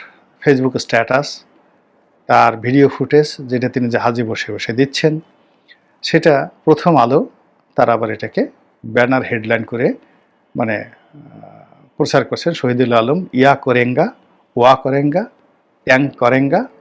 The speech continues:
ফ্যাং করেঙ্গা, আয়েঙ্গা, জায়েঙ্গা।" এবং তিনি সাগরে বসে একেবারে সাগরের সমস্ত নীল তিমিকে একত্র করে ফেলেছেন এবং সেই নীল তিমির বহর নিয়ে তিনি ইসরায়েলি সৈন্যকে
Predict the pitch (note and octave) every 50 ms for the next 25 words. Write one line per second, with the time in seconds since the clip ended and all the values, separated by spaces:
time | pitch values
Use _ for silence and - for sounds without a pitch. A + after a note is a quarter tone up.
0 | _ _ - - - B2+ A#2+ A#2 - - G#2 G#2+ G#2 G#2 G#2 - - - - _
1 | _ _ _ _ _ _ _ _ _ - A#2+ B2+ C3 D3+ D#3+ D#3 D3 E3 G3 B3+
2 | - - _ _ _ _ _ A2 A2+ G#2+ A2 G#2+ G#2+ G#2 G#2 G#2+ - - - -
3 | _ _ _ _ _ _ _ _ _ _ _ _ _ _ _ _ _ _ _ _
4 | _ _ _ - - C3+ C3 B2+ C3 D#3+ E3 F3 E3+ C#3 D3 G3 C3 C3 - _
5 | _ _ - - - C#3 B2+ C#3 C#3 C#3 B2+ A#2 A#2 - - A3+ D4+ - _ _
6 | _ _ _ _ _ _ _ _ - B2+ A#2 - C3 A#2 A#2 A#2 A#2 A2 A2 -
7 | _ _ _ _ _ _ _ _ _ - - - C3 A#2+ B2 A#2+ - - - D#3+
8 | F3+ F#3+ F#3+ - - - - A2+ A2 A#2+ C#3+ D3 C#3 A#2+ - C3 A#2+ A#2 A2+ G#2+
9 | - A2+ A2+ A#2+ - - C#3+ - - C#3 B2 - A#2 A2+ G#2 - - - A2+ G#2+
10 | G#2 - - - - - G#2 G#2 _ _ _ _ _ _ _ _ _ _ _ _
11 | _ _ _ - - _ _ _ _ - B2 B2+ B2+ B2 - - D3 D#3 D#3 C3+
12 | A2+ G#2 G#2+ A#2+ C#3 C#3+ D3 C#3+ - D3 C#3+ C3+ A#2+ G#2+ B2 - - D3 D3 C#3
13 | C#3+ C3 B2+ A#2+ A#2 - A#2+ A2+ A2 G2+ A2 B2 B2+ A#2 B2 C3+ C3+ C3 C3 -
14 | - - B2 A#2 A#2 - A#2 G#2+